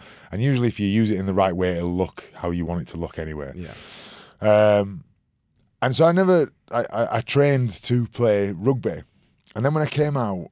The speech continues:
Speaker 1: I did an atti-, a photo shoot for Attitude magazine,
Speaker 2: Mm-hmm.
Speaker 1: which was, which was great. It was a really good experience. It was really cool. And one of the photos, it was towards the end of the rugby season, so, you know, you're not training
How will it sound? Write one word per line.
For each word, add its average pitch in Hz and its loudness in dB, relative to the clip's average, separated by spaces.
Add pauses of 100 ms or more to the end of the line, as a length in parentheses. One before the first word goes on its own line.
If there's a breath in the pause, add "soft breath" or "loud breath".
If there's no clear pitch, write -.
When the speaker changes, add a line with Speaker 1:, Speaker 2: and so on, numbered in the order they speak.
(100)
Speaker 1:
I 104 -2
did 110 -2 (140)
an 101 -2
atti-, - -4
a 98 -8
photo 104 2
shoot 92 -4
for 98 -4
Attitude 92 -6
magazine, 80 -8
Speaker 2:
Mm-hmm. 92 -10 (240)
Speaker 1:
which 95 -4
was, 107 -4 (140)
which 92 -8
was 110 -6
great. 113 0 (180)
It 90 -10
was 90 -10
a 90 -6
really 92 -2
good 87 -4
experience. 85 -8
It 78 -14
was 82 -12
really 87 -6
cool. 82 -12 (640 loud breath)
And 101 -6
one 165 2
of 143 -2
the 147 0
photos, 117 -2
it 95 -8
was 87 -8
towards 135 2
the 147 -2
end 139 -2
of 123 -2
the 117 -2
rugby 104 -4
season, 92 -6
so, 98 -6
you 98 -8
know, 85 -8
you're 87 -6
not 104 -6
training 92 -6